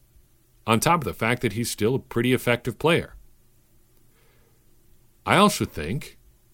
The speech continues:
given the next name on this list, they probably will. Because unless they extend both David Bakhtiari and Corey Linsley,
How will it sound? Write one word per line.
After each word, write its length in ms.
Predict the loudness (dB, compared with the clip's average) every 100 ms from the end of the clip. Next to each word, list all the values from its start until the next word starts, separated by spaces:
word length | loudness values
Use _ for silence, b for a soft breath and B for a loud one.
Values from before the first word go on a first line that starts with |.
| _ _ _ _ _ _ _ -20 _ _ _
given 260 | 0 2 2
the 80 | 2
next 360 | 2 0 0
name 220 | -2 0 -2
on 120 | -2
this 200 | -4 -4
list, 260 | -4 -4
they 100 | -4
probably 540 | -4 -2 -2 -2 -2 0
will. 360 | 2 2 -2 _ _ _ -20 -20 -20 _ _ _ _
Because 340 | 0 2 2
unless 380 | 2 2 0 0
they 200 | 0 0
extend 440 | 0 -2 -2 0
both 260 | 2 2 2
David 280 | 0 0 -2
Bakhtiari 760 | -2 -4 -4 -4 -2 -4 -6 -2
and 400 | 0 2 0 0
Corey 300 | 0 0 -2
Linsley, 560 | -6 -10 -8 -6 -6